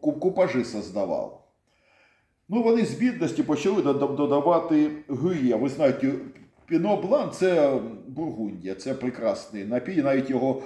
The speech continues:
в Україні можна зробити з піно нуар, нормальне віно. Між іншим, колоніст. Я чому це купив? Чому я на оце от повівся? На шардоне я потім скупив, бо колоніст.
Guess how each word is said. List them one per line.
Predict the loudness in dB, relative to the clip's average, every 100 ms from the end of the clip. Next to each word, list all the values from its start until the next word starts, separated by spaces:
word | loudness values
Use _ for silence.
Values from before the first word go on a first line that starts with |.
| -10 -6
в |
Україні | -4 2 4 4 2
можна | -4 -8 -10
зробити | -8 -4 -4 -4 -8
з |
піно | -8 -6 -4
нуар, | -2 -2 -2
нормальне | -4 0 0 0 -2
віно. | -2 -4 -6 -8 -6
Між | -4
іншим, | -4 -6
колоніст. | -4 -4 -2 -4 -4
Я | -4
чому | -2 -2 -4
це | -4
купив? | -2 -2 -2 -4 -6 -12 -20 -2
Чому | 2 4 6
я | 4
на | 2
оце | 0 0 2
от | 2 0 -8 -20 _ _ _
повівся? | 0 2 2 0 -2 -4 -4 -12 _ _ _ _ _ _ _ _ _
На | -2 2 4 2 -8 -20 -16
шардоне | -8 -2 0 0
я | 0
потім | -2 0 -2 -2
скупив, | 0 2
бо | 2
колоніст. | 4 2 0 -4 -12 -18